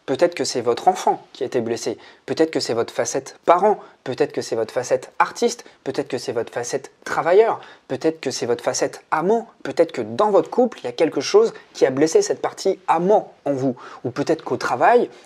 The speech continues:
eh bien, il y a quelque chose, il y a un collègue qui a blessé, euh, cette casquette travailleur, cette casquette enseignant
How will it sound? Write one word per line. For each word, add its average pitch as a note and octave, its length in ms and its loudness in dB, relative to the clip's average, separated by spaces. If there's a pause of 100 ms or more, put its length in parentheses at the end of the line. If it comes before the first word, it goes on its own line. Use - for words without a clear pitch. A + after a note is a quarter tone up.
(140)
eh - 20 -10
bien, C#3+ 160 -4
il C#3 80 -2
y A2+ 40 0
a A2 60 -6 (140)
quelque D3 300 0
chose, G3+ 400 4
il A#2 40 -2
y G#2 40 0
a G#2 180 -4
un E3+ 140 -2
collègue D#3+ 480 2
qui - 160 -6
a B2+ 60 -4
blessé, D3 500 2 (320)
euh, A#2 80 -6
cette - 240 -4
casquette - 680 0
travailleur, F3 600 4
cette B2+ 160 -8
casquette E3 480 0
enseignant G3 520 2